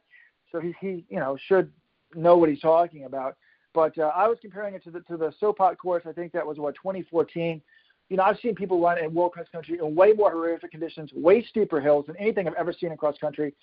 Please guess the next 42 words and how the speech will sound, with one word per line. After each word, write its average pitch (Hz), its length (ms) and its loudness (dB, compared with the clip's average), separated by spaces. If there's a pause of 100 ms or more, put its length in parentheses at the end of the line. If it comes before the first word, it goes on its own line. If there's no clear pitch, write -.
(380)
at 147 100 -4
the 160 100 2
N 160 120 -4
C 185 80 4
A 170 120 6
A - 20 0
level. 135 300 2 (240)
And, 160 220 -10
and 196 180 -2
for 202 80 2
the 190 80 0
most 185 240 6
part, 175 220 2
things 160 220 -6
have 151 120 -12
been 151 180 -6
going 147 360 -2 (300)
fine. 151 300 -4
So 156 60 -8
it's 147 100 -10
gonna 202 160 -4
be 180 80 0
exciting. 147 440 0 (420)
But 180 240 6 (220)
it's 180 160 -8
very 269 200 -6
interesting. 233 380 -8
One 233 160 -6
thing 254 140 -8
about 190 180 0
Fisher 220 240 0
we 175 80 -2
haven't 175 140 -6
talked 180 260 -4
about, 147 260 -4
I 170 80 -4
think 208 240 -8 (180)
sort 208 140 0
of 185 60 0
the 165 140 -8
stereotype 208 680 6
here 185 320 0